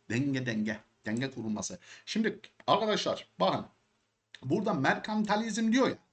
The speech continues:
Merkantilizm nedir la? Avrupa'da ortaya çıkan, Osmanlı'da görülmedi. Ne kadar altına, gümüşe, yani değerli madene,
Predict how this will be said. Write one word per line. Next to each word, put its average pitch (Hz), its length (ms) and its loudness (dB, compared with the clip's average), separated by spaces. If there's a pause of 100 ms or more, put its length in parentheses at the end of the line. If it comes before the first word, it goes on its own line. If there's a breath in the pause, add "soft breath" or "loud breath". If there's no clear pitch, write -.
(120)
Merkantilizm 208 840 0
nedir 254 240 4
la? 143 280 -4 (1120)
Avrupa'da 208 560 6
ortaya 127 260 -2
çıkan, 123 260 -6
Osmanlı'da 202 360 -2
görülmedi. 175 440 0
Ne 269 120 4
kadar 208 380 0
altına, 196 400 2
gümüşe, 170 420 0
yani 165 320 0
değerli 175 340 2
madene, 160 560 -2